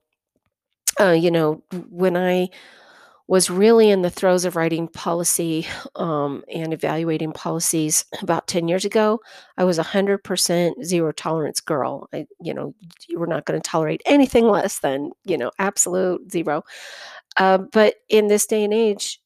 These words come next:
y-, you know, it's, it's just, that's not the way that it is these days. Um, w-, w-, especially w-, in states where there's legal marijuana, employers need to take a look at second chances and options for,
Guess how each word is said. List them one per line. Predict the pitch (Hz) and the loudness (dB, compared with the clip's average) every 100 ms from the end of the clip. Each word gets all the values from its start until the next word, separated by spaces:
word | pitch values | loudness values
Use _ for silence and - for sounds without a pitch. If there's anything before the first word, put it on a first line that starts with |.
| - | -20
y-, | - | -14
you | 196 180 | -8 -6
know, | 165 - | -4 -4
it's, | 196 - - | -6 -6 -6
it's | 196 - | -4 -4
just, | - 170 - - | -4 -4 -4 -6
that's | - 160 - | -8 -8 -6
not | 165 165 | -6 -4
the | - | -2
way | 165 165 | 0 0
that | 175 | 0
it | 175 | 0
is | 240 320 - | 0 -2 -4
these | - - | -6 -4
days. | 143 - 175 - 175 | -2 -2 -4 -4 -2
Um, | 165 160 - | -4 -6 -6
w-, | 175 185 - _ 302 | -4 -4 -6 _ -18
w-, | 220 - - - | -16 -16 -8 -4
especially | - 254 254 - 247 | 0 2 4 4 2
w-, | 320 - | 0 -2
in | - 190 | 0 0
states | - 190 - | 2 2 2
where | 185 | 0
there's | 175 - | 0 0
legal | 170 160 | -2 -2
marijuana, | 165 151 160 156 - - - - - - | -4 -4 -4 -6 -6 -12 -20 -20 -10 -4
employers | 185 - 190 185 180 | -2 2 4 4 0
need | 185 180 | -2 -4
to | - | -4
take | 190 180 | -4 -2
a | 190 | -2
look | 180 175 | -2 -2
at | 160 - | -6 -6
second | - 170 - 269 | -2 -2 -4 -6
chances | - 165 180 - - - | -4 -2 -4 -10 -12 -6
and | 175 180 | -6 -4
options | 151 - - 175 180 | -4 -4 -2 0 0
for, | - 196 170 | -2 0 0